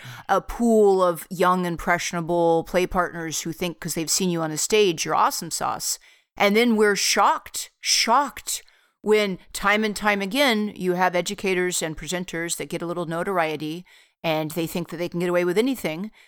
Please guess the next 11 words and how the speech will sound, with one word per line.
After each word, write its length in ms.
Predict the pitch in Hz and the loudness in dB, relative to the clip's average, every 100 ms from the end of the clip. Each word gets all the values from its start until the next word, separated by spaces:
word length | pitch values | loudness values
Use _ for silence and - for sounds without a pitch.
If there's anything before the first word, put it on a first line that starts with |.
| _ - | _ -2
And 300 | 170 165 151 - | 0 0 -2 0
all 160 | 170 | 0
of 80 | 165 | 0
a 40 | |
sudden 260 | 165 202 165 | 0 -2 -2
people 280 | 170 160 165 | -4 -4 -6
are 40 | |
getting 220 | 156 160 | -6 -6
their 100 | 151 | -8
consent 380 | 143 - - 190 | -8 -6 -6 -6
violated. 520 | 160 147 127 - 131 | -6 -6 -8 -12 -16